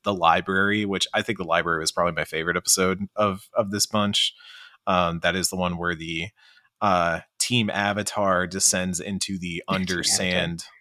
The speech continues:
Speaker 1: Library and meets a giant Studio Ghibli owl who,
Speaker 2: Yeah,
Speaker 1: uh,
Speaker 2: no face the owl there.
Speaker 1: Yeah, that's just a really cool episode. Great animation, great tension. Uh, I love the part where the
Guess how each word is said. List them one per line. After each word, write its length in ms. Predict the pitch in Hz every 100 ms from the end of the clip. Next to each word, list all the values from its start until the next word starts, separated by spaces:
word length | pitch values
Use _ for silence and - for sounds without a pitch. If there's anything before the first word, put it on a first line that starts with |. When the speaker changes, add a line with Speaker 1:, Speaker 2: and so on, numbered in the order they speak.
| -
Speaker 1:
Library 800 | 104 90 90 87 87 87 85 -
and 200 | 95 92
meets 280 | 90 87 -
a 140 | 110 92
giant 600 | - 98 92 95 98 -
Studio 460 | - 104 92 90
Ghibli 400 | 80 90 90 85 -
owl 540 | 82 80 80 73 120 - - _ -
who, 240 | 107 90
Speaker 2:
Yeah, 300 | 147 147 143 123
Speaker 1:
uh, 260 | 98 90 90
Speaker 2:
no 140 | 160
face 300 | 160 160 151
the 140 | 151 139
owl 280 | 139 135
there. 280 | 123 127 143 _ _ -
Speaker 1:
Yeah, 580 | 120 117 101 95 90 87 _ _ -
that's 320 | 135 131 - 147
just 220 | - 135
a 40 |
really 540 | 131 110 123 123 113 101
cool 480 | - 123 113 110 110
episode. 680 | 104 113 - 110 101 98
Great 440 | 107 107 107 113 110
animation, 760 | 104 95 95 98 113 101 98
great 560 | 98 107 107 107 - -
tension. 840 | - 113 110 - 127 113 110 117 - - - - -
Uh, 400 | 104 98 95 92 -
I 80 | 110
love 340 | 104 107 98
the 100 | 101
part 360 | - 101 95 87
where 120 |
the 120 | 101